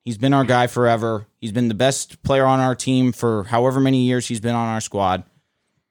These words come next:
And we let him go. Thank God he won a championship, and now he has that resolution there that he has. He doesn't have to feel a remorse where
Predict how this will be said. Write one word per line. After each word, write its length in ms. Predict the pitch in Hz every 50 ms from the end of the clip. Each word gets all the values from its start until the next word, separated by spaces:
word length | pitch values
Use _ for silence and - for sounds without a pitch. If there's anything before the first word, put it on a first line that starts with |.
| _ _ _ _ _ _ _ _ _ -
And 80 | - 123
we 80 | 120 123
let 160 | 135 151 156
him 80 | 160
go. 180 | 143 151 151 151
Thank 240 | 143 - 147 147 131
God 180 | 151 147 147
he 60 | 147 143
won 160 | 139 143 143
a 60 | 135
championship, 680 | - - 143 135 131 131 131 127 123 - 135 131 123 110
and 120 | 110 110
now 160 | 113 110 120
he 160 | 120 123 127
has 240 | 127 131 127 123 110
that 240 | 104 131 131 135 131
resolution 640 | 120 127 127 117 120 120 123 127 123 - - 120 120
there 220 | 117 117 117 117 117
that 140 | 104 104
he 180 | 110 113 131 127
has. 360 | 120 139 127 127 123 110 - -
He 420 | 127 113 - - 127 151 139 - _ -
doesn't 220 | - 156 156 151
have 140 | 139 135 135
to 80 | - 127
feel 200 | - 139 139 135
a 60 | 131
remorse 440 | 123 123 120 123 127 120 113 - -
where 200 | 110 107 101